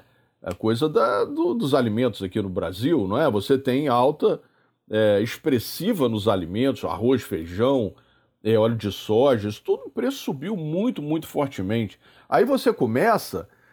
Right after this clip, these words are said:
a querer encontrar justificativa. "Ah, não, porque a China começou a comprar muito, e aí o produtor brasileiro resolveu exportar.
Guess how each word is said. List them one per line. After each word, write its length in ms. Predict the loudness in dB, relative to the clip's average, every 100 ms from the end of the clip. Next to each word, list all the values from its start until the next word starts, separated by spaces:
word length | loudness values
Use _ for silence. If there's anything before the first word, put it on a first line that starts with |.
| _ -4
a 140 | -2
querer 320 | 4 6 4
encontrar 420 | 4 0 2 0
justificativa. 920 | 2 0 -2 0 0 0 0 2 2
"Ah, 120 | 0 -2
não, 200 | -4 -4
porque 300 | -10 -4 -2
a 140 | -2
China 440 | -4 -6 -2 -2
começou 380 | -2 -2 -2 -2
a 20 |
comprar 360 | -4 -4 0 0
muito, 580 | 0 0 0 0 -4 -6 _ -20 -6 2
e 80 |
aí 340 | 4 4 2 0
o 460 | 0 0 0 -2 -2
produtor 440 | -2 0 2 2
brasileiro 480 | 2 2 2 2 2
resolveu 580 | 2 2 0 2 2 0
exportar. 800 | -4 -4 -4 -2 2 2 0